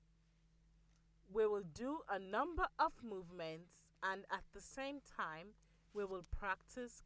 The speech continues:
counting. Today, we will recite the addition table of two while moving.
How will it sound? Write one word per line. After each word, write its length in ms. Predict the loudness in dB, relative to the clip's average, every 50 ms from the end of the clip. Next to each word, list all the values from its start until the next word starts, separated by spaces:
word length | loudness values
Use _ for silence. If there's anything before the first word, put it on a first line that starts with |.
| -12 -4 4
counting. 600 | 6 6 6 6 4 -4 -10 -10 -8 -8 -8 -10 -12 -18 -20 _ _ _ _ _ _ _ _ _ _ _ _ _ _ _ -20 -20 -20 -20 -20 -20 -20 -20 -20 -20 -20 -14 -10 -8
Today, 460 | -6 -4 2 6 6 8 8 8 6 4 2 -2 -6 -20 -20 -20 -20 -20 -8 0
we 120 | 2 2
will 180 | 4 4 2 2
recite 760 | 2 -2 -6 -6 -4 2 6 8 8 8 6 2 -2 -8 -14 -10 -8
the 100 | -8 -4 -2 -2
addition 580 | -2 -2 -6 -8 -8 -8 -8 -10 -8 -10 -10 -10 -10 -6
table 480 | -4 -4 -4 -4 -6 -8 -8 -8 -10 -10 -6
of 160 | -6 -6 -6 -6 -10 -16 -14 -14 -12 -12
two 280 | -10 -10 -10 -10 -10 -12 -14 -18 _ _ _ _ _ _ _ _ -20 -12 -4 2
while 400 | 6 8 10 10 8 8 4 0 -2 -6 -10 -10
moving. 520 | -10 -10 -10 -10 -10 -12 -12 -12 -14 -16